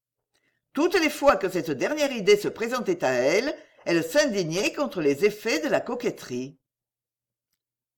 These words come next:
La pauvre Belinde fut si tourmentée de l'idée qu'on l'avait mise sous la tutelle d'une personne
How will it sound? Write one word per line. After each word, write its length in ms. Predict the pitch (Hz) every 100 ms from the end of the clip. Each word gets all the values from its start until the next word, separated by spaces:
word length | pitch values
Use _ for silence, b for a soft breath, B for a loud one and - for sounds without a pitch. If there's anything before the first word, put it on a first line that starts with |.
| _ _ _ _ _ _ 160
La 120 | 170
pauvre 340 | 254 339 330
Belinde 580 | 185 156 143 180 240 311 B -
fut 140 | 202
si 260 | - 294 320
tourmentée 540 | 330 285 226 220 233
de 100 | 165
l'idée 360 | 151 147 226 277
qu'on 140 | 196
l'avait 260 | 165 147 143
mise 320 | 214 285 269
sous 160 | 226
la 100 | 156
tutelle 500 | - 202 247 247 170
d'une 200 | 147 151
personne 680 | 147 147 - - 202 151 131